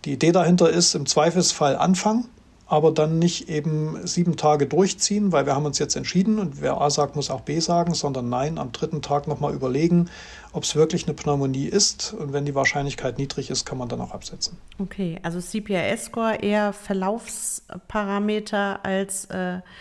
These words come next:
Speaker 1: Korrekt.
Speaker 2: zu Beginn, ähm, für die schwere Einschätzung geeignet und, äh,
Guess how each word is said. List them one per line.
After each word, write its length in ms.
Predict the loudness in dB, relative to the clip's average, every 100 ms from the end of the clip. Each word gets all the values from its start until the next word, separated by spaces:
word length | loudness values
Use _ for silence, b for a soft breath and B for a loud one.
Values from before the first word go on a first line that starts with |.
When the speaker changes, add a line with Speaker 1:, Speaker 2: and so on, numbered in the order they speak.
| B
Speaker 1:
Korrekt. 360 | 0 0 0 -4
Speaker 2:
zu 120 | -4
Beginn, 600 | -2 0 2 2 2 0 -2
ähm, 200 | -2 -2
für 120 | -4
die 120 | -6
schwere 400 | -6 -2 -2 0
Einschätzung 680 | -2 -4 -4 -6 -6 -4 -4
geeignet 920 | -2 -2 -2 -4 -4 -4 -4 -8 -14 -8
und, 400 | -4 -2 -2 -4
äh, 380 | -6 -4 -4 -6